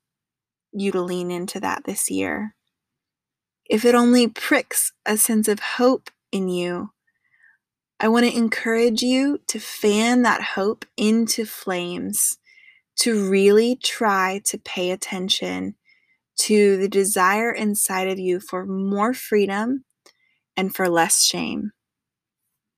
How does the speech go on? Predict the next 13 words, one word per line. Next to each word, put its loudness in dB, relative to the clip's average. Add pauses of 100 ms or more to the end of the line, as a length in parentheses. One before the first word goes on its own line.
(760)
There 6
is 2 (180)
always, 6 (160)
always, 6
always 0
more -2
freedom -10
to -10
be -10
had. -12 (1300)
This 4
is -4
opportunity, -4